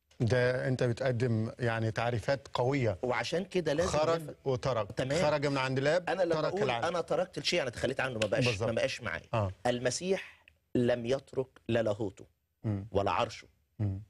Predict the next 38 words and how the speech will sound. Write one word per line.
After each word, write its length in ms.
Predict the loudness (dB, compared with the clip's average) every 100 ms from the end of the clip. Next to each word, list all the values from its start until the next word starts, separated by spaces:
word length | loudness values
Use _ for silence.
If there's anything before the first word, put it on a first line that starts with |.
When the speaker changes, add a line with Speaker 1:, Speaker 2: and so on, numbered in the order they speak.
| _
Speaker 2:
ولا 180 | 0 0
سلطانه 540 | -2 -4 -2 -2 -2 -12 _
Speaker 1:
مم. 120 | -16 -14 -12 -4
Speaker 2:
ولا 180 | -2 -2
أي 140 | -8
شيء، 200 | -12 -16 _ _ _ _ _ _ -2
لكنه 520 | 0 2 0 0 -2 -2
أخلى 380 | -6 -4 -2 0
نفسه، 340 | -2 -4 -2 0
أي 180 | 0 -2 -2
أخفى 560 | 0 0 -2 0 0 2
مجده 500 | 0 -2 -2 0 2
داخل 340 | 0 0 -2
هذا 220 | 0 0 -2
الإطار. 360 | -6 -8 -6 -2
Speaker 1:
مم. 220 | -2 -4 -12 _ _ 2
الجسد. 260 | 2 2
Speaker 2:
الجسد. 320 | 2 2 -2 -8 _ _ -6
Speaker 1:
الجسد. 260 | -2 -2 0
Speaker 2:
عشان 200 | 0 2
كده 140 | 4 2
Speaker 1:
لبس 80 | 2
بدلة 300 | 0 0 -2
الجسد. 380 | -2 -2 -2 -4
Speaker 2:
تمام. 320 | 0 0 -2 -6 _ -10
Speaker 1:
آه. 100 | -10 -10 _ -4 2
Speaker 2:
قبل 260 | 2 2 0
ما 140 | 2 0
أ-، 460 | 2 0 0 -2
أ-، 60 | -2
أشرح 420 | -2 0 -2 0
آية 240 | 2 2 0
في 160 | -2
غاية 280 | 0 0 0 -2
الخطورة 520 | -4 -2 0 2 2
جت 220 | 0 -2
في 140 | -4 -6
فيليبي، 540 | -2 -2 -2 -6 -14